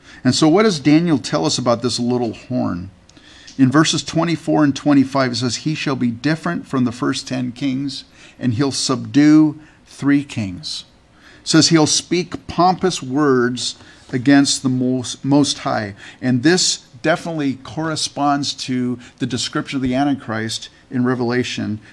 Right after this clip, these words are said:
chapter thirteen. Verses five and six in Revelation thirteen, it says, "And he was given a mouth, speaking great things and blasphemies.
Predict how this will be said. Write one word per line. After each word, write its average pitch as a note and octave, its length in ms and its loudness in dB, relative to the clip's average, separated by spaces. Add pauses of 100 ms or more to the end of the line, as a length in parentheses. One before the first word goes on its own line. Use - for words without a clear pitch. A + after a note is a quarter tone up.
chapter A#2+ 400 0
thirteen. A2+ 840 -2 (400)
Verses C#3 360 4
five D3 300 8
and C#3+ 100 6
six - 380 0
in C3+ 60 4
Revelation C3 540 0
thirteen, C#3 460 0
it B2+ 80 2
says, C3 300 0
"And B2 100 2
he D#3 100 4
was C3+ 220 2
given D3 320 2
a C3 80 6
mouth, B2+ 640 2 (320)
speaking D3+ 600 2
great D3 360 4
things D#3 600 2 (220)
and C#3+ 220 4
blasphemies. B2 1080 0